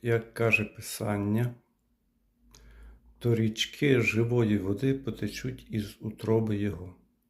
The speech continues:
Якщо хто вірує в Ісуса Христа,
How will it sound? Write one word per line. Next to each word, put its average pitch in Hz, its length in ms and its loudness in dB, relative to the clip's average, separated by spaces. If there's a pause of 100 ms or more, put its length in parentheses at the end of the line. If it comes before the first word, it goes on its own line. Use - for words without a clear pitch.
(400)
Якщо 101 460 -6
хто - 220 -8
вірує 98 540 0
в - 200 -12
Ісуса - 440 -12
Христа, 127 680 -4